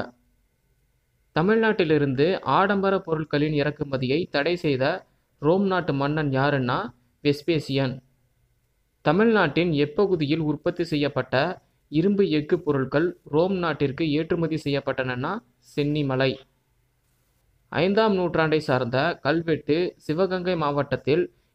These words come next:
எங்கு கண்டறியப்பட்டதுன்னா பூலாங்குறிச்சி கல்வெட்டுல கண்டறியப்பட்டது.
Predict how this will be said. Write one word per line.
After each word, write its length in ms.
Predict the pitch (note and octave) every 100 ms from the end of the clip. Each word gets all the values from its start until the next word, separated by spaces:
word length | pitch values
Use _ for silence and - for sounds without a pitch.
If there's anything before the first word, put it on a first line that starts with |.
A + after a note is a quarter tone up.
| -
எங்கு 260 | D3 F#3+ G3+
கண்டறியப்பட்டதுன்னா 1000 | E3 D3 D3+ C#3+ C#3 C3 C3 A#2+ A2+ D#3+ F#3 _ _ _ _
பூலாங்குறிச்சி 600 | F3+ G3 G3 E3+ D3+ D3 D3
கல்வெட்டுல 400 | C#3 C3+ C3 D3 F3+ C#3+
கண்டறியப்பட்டது. 680 | C#3 C#3 C3+ C3+ B2 B2